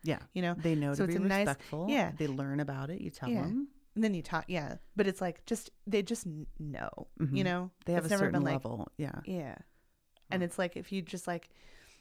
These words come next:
Speaker 2: "Something's been bothering my kid, and we just need to go take a walk outside and
Speaker 1: Mm-hmm.
Speaker 2: have a talk."
Speaker 1: Yeah.
Speaker 2: It's the perfect place to do it.
Speaker 1: We
Speaker 2: Sam,
Speaker 1: take
Speaker 2: for a long time.
Speaker 1: drives
Speaker 2: Mm-hmm.
Speaker 1: through the cemetery. We'll drive and, like, look for, we always look 'cause Henry is, you know, we always
Speaker 2: There's
Speaker 1: look
Speaker 2: always
Speaker 1: for
Speaker 2: a
Speaker 1: Henry's
Speaker 2: Henry.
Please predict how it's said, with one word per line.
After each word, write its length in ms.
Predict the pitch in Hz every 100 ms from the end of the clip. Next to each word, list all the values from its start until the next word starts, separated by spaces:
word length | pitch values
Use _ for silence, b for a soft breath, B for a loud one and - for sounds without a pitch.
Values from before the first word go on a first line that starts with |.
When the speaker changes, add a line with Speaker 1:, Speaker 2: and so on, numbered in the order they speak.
| B B
Speaker 2:
"Something's 360 | - 339 320 208
been 180 | 185 165
bothering 420 | 170 175 180 180
my 100 | 175
kid, 360 | 151 - - -
and 160 | 190 196
we 120 | 254
just 180 | 240 190
need 120 | 160
to 60 | 170
go 300 | 175 175 170
take 220 | 220 226
a 40 |
walk 200 | 214 202
outside 300 | 190 - 170
and 80 | 165
Speaker 1:
Mm-hmm. 20 |
Speaker 2:
have 340 | 165 160 156 - - _ - -
a 140 | 170
talk." 540 | - - 131 - - - -
Speaker 1:
Yeah. 200 | 131 - 165
Speaker 2:
It's 160 | -
the 80 | 165
perfect 380 | - 156 - -
place 200 | 165 -
to 40 | -
do 100 | -
it. 120 | - -
Speaker 1:
We 80 |
Speaker 2:
Sam, 100 | 190
Speaker 1:
take 80 | 202
Speaker 2:
for 60 | 170
a 60 |
long 220 | 156 160 143
time. 180 | 151
Speaker 1:
drives 200 | 165 - 196
Speaker 2:
Mm-hmm. 240 | 180 175 190
Speaker 1:
through 120 | 147
the 100 | 147
cemetery. 580 | 156 151 156 151 156 156
We'll 140 | 147
drive 340 | - 139 143
and, 80 | 147
like, 180 | 147 -
look 180 | 139 -
for, 260 | 156 147 - -
we 220 | 160 160
always 200 | 147 147
look 120 | 147
'cause 180 | - 143
Henry 320 | 139 135 135
is, 160 | 139 - _ -
you 100 | 180
know, 60 | 151
we 100 | 156
always 160 | 165 185
Speaker 2:
There's 40 |
Speaker 1:
look 60 | 170
Speaker 2:
always 140 | 175
Speaker 1:
for 60 | 170
Speaker 2:
a 40 |
Speaker 1:
Henry's 220 | 170
Speaker 2:
Henry. 80 | 185